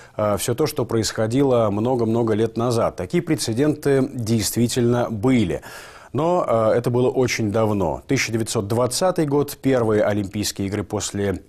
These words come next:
Первой мировой войны, после окончания, э, этой войны. Тогда,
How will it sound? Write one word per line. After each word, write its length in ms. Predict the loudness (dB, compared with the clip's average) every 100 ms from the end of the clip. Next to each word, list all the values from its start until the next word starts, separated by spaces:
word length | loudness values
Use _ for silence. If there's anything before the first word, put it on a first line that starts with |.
| _
Первой 460 | 0 2 2 0 0
мировой 440 | 0 0 0 0
войны, 320 | 0 0 -2
после 280 | -2 -4 -4
окончания, 800 | -4 -4 -2 -2 -2 -2 -4 -6 -8
э, 300 | -6 -4 -6
этой 480 | -6 -6 -4 -4 -6 -20 -12 -4
войны. 580 | 0 2 2 2 0 -2 -18 -10
Тогда, 540 | -4 0 2 2 0